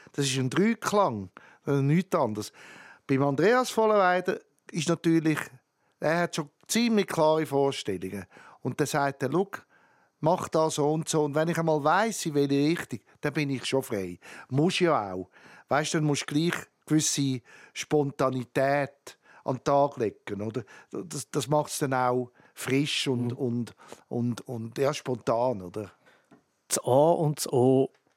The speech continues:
Speaker 2: von jedem Schlagzeuger ist ja, dass die Arme und die Beine ein bisschen funktionieren.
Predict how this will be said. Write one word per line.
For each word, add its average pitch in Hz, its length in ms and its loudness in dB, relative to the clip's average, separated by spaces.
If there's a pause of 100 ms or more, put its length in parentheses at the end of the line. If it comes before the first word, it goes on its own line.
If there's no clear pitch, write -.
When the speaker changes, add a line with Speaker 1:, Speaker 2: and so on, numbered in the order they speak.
(100)
Speaker 2:
von - 180 -4
jedem 120 220 0
Schlagzeuger 117 920 0 (140)
ist 123 200 -2
ja, 117 140 2
dass 110 280 -4
die - 80 -4
Arme 131 320 2
und 120 140 -2
die - 80 -14
Beine 110 240 0
ein 117 60 2
bisschen 117 260 0
funktionieren. 113 720 -2